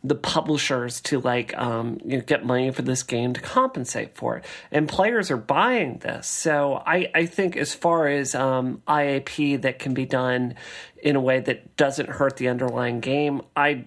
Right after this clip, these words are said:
don't particularly have a problem with this one. Um, that said, I think overall the implementation of D L C in this game was a shame.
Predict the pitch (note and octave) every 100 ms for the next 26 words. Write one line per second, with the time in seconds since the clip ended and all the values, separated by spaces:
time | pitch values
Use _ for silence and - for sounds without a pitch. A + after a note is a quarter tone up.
0 | - D3+ C3+ C#3+ C#3 C3+ C3+ B2+ B2 A#2+
1 | - - B2+ C3 C#3 F3 F3+ F3+ G3+ F#3
2 | - G3+ F#3+ F3+ - - - - D#3+ D#3
3 | C#3+ C3+ - - C#3+ E3+ E3+ - - F3
4 | D3 - D3 D#3 D3 - D3+ D3 C3 -
5 | C#3+ D3+ C3 A#2+ C3 C3+ C3 B2 C3+ C3
6 | - C3 - B2+ A#2 B2+ A#2+ A#2 C3 C#3
7 | C#3+ C#3 C#3+ C3+ B2 A#2 A2 - C3 A#2+
8 | A2 -